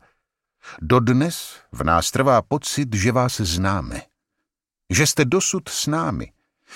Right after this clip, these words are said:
Dědíme vaši živou památku z pokolení na pokolení. Nejednou jsem vás ve večerním šeru potkal na Karlově, tedy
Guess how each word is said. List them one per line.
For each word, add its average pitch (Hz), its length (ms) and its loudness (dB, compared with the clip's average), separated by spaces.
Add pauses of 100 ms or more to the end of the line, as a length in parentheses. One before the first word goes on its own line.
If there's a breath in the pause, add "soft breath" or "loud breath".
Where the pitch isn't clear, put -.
(140 loud breath)
Dědíme 147 540 2
vaši 101 300 2
živou 135 360 2
památku 131 680 -2 (180)
z - 120 -2
pokolení 113 880 0 (100)
na 87 120 2
pokolení. - 760 -12 (1700 loud breath)
Nejednou 175 600 2
jsem 160 260 0
vás 143 420 2
ve 104 160 0
večerním 135 580 2
šeru 147 360 -2
potkal 113 460 0
na 90 120 0
Karlově, 156 580 -2
tedy 87 400 -2